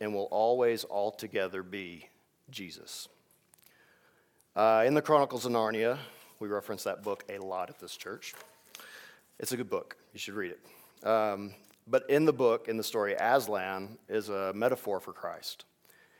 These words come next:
And I wanna give you a quote from the book, and this is Mister Beaver talking to Susan. And again, if you haven't read the book, Mister Beaver is an actual beaver. Uh, you'll have to read it to understand it. But he says this,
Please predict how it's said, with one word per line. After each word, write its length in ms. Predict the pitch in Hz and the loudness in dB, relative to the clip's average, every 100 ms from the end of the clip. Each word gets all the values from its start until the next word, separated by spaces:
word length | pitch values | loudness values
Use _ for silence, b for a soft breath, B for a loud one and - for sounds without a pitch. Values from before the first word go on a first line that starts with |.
| b b | b b
And 100 | 110 | 0
I 40 | 117 | 4
wanna 160 | 117 | 4
give 180 | 117 113 | 2 0
you 80 | 107 | -2
a 40 | |
quote 400 | - - 143 131 | -2 2 2 2
from 180 | - 101 | -4 -6
the 60 | 104 | 0
book, 440 | 120 110 107 - | 4 4 2 -6
and 140 | - 113 | -4 -2
this 160 | 131 | 0
is 100 | 151 | 0
Mister 280 | 135 139 143 | 0 0 0
Beaver 400 | 120 143 135 127 | 0 0 2 0
talking 380 | 123 117 - 107 | 2 0 0 -6
to 60 | 107 | -4
Susan. 400 | - 120 98 95 | -2 -4 -4 -8
And 80 | |
again, 200 | 101 117 | -4 -2
if 100 | 113 | -2
you 80 | 113 | 0
haven't 220 | 123 131 | 0 0
read 260 | 110 123 107 | 2 0 2
the 140 | 113 | -2
book, 400 | 107 120 110 104 | 0 4 4 2
Mister 240 | 113 110 113 | -2 -2 -2
Beaver 300 | 113 107 101 | -4 -2 -4
is 80 | 98 | -4
an 60 | |
actual 300 | 98 90 98 85 | -6 -6 -8 -10
beaver. 440 | 98 90 80 82 - B B B B - | -12 -12 -12 -14 -16 B B B B -2
Uh, 420 | 95 95 90 95 - - | 0 2 0 -2 -6 -14
you'll 160 | 107 104 | -4 0
have 160 | 104 | 0
to 100 | - | -2
read 200 | 104 104 | -6 -4
it 140 | 98 - | -4 -4
to 80 | 98 | -6
understand 440 | 98 - 107 98 | -6 -2 -2 0
it. 140 | 95 | 0
But 300 | 127 131 113 B B B B | 6 6 6 B B B B
he 100 | - | 6
says 260 | 165 185 160 | 8 10 8
this, 380 | 175 143 101 | 10 8 8